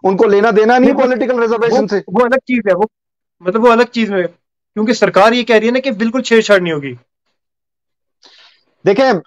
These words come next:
Speaker 1: शहराज, एक बात आप समझें, ये देखें, confusion का माहौल बनाया जा रहा है। Political reservation, जब हम शेड्यूल ट्राइब में आ गए,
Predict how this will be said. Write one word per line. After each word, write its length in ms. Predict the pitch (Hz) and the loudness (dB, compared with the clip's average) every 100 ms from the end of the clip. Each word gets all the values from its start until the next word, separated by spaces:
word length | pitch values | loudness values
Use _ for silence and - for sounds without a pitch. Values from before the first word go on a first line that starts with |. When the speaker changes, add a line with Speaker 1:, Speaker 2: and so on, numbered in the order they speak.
| 143 | -2
Speaker 1:
शहराज, 380 | 165 180 208 196 | 0 2 2 2
एक 160 | 175 | 2
बात 240 | 170 185 202 | 0 2 0
आप 120 | 190 | 0
समझें, 500 | 190 190 180 151 123 | 0 0 2 0 0
ये 340 | 165 220 220 - | 2 4 2 0
देखें, 340 | 143 151 196 254 | -4 0 0 0
confusion 540 | 208 160 214 233 254 | 0 2 2 2 2
का 120 | 240 | 2
माहौल 280 | 208 196 233 | 2 2 2
बनाया 320 | 208 190 185 | 2 2 2
जा 160 | 165 143 | 2 2
रहा 120 | 113 | 0
है। 100 | 87 _ - _ - | -2 _ -20 _ -2
Political 540 | 202 277 285 285 302 | 2 2 2 2 4
reservation, 800 | 226 190 185 185 - 190 220 240 _ _ _ - | 4 2 2 2 2 0 2 -2 _ _ _ -6
जब 240 | 127 247 240 | -2 0 2
हम 140 | 269 | 2
शेड्यूल 420 | 240 190 220 247 | 2 2 2 2
ट्राइब 280 | 214 220 220 | 2 2 2
में 100 | 247 | 2
आ 220 | 190 208 | 4 2
गए, 260 | 202 185 | 2 0